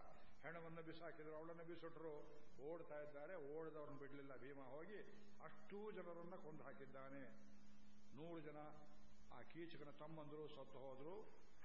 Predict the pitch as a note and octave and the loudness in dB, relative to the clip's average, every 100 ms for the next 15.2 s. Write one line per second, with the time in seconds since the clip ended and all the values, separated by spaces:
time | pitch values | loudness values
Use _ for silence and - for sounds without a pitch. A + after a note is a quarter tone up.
0 | - - - - - D3 D3+ C3+ C3 D3 | 2 2 0 2 2 2 2 2 0 2
1 | D#3+ C#3 C#3 - - - - - - - | 2 2 0 0 0 0 2 2 2 2
2 | - - - B2 C#3+ C3+ D3+ D3 C#3+ C3 | 2 2 2 2 2 2 2 2 2 0
3 | C3+ B2+ B2 D3 C#3 - - - - - | 0 0 0 0 2 4 4 4 4 2
4 | - - - - - C#3+ D3+ D#3+ D3+ C#3+ | 2 2 2 2 2 2 4 2 2 2
5 | D3+ D3 D3 C#3+ C3+ C3 C3+ C#3+ C3 C3+ | 2 0 0 0 0 0 0 2 2 0
6 | D3 C#3 C3+ C#3 C#3 C3 C#3+ D3+ B2+ C3+ | 0 0 -2 0 0 2 2 2 0 0
7 | B2 C3 B2+ C3 C3+ B2+ C#3 C3 C#3 D3 | 0 0 0 0 0 -2 -2 -2 -2 0
8 | C3 C#3 C3 C3+ B2+ A#2 B2+ C3+ B2+ B2 | -2 -2 -2 -2 -2 0 0 0 -2 0
9 | C#3 E3 - - - - - - - C#3 | 0 0 0 0 0 0 0 0 0 2
10 | C3 B2 B2+ C#3 D3+ D3 C3+ C3 A#2 C3 | 2 0 0 0 -2 -2 0 0 0 -2
11 | B2+ D#3 D3 D3+ C3+ C3+ C3+ C3 C3+ C3+ | -2 -2 -2 -2 0 0 0 -2 0 0
12 | C3 C3 D3 D3+ D3+ D#3 D3 C#3 C#3 C3+ | 0 -2 0 0 -2 -2 -2 -2 -2 -2
13 | C#3 C3 C#3 D3 C#3 C3+ C#3 B2 - - | 0 -2 -2 -2 -2 -2 -2 -2 0 0
14 | D3+ G#3+ G3+ G#3+ G3 A#3+ G3 F#3 G#3+ A3 | 0 2 2 2 2 2 0 -2 -2 -2
15 | G3+ | 0